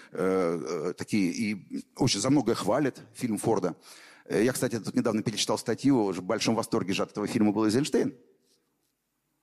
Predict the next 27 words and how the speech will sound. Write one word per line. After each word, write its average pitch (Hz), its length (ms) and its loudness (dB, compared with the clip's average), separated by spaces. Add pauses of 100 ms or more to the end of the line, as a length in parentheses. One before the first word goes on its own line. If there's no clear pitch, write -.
Он 92 160 0
в 85 60 0
сороковом 123 400 0
году 139 260 2
опубликовал 98 500 -2
текст, - 460 -4 (520)
прямо 104 320 -2
восторгается 117 640 -2
фильмом, 123 340 2 (400)
и 233 80 2
ничего 202 280 4
не 170 80 0
говорит, 135 300 0
вот 143 140 -2
нигде 139 260 2
не 127 180 2
критикует, 156 880 0
ничего, 156 360 -2
просто 151 260 0
он 123 100 2
восхищается 113 580 0
и 98 240 2
Линкольном, 135 640 2 (240)
что - 100 -16
какой 110 140 -2
прекрасный 110 320 2
человек, 104 460 2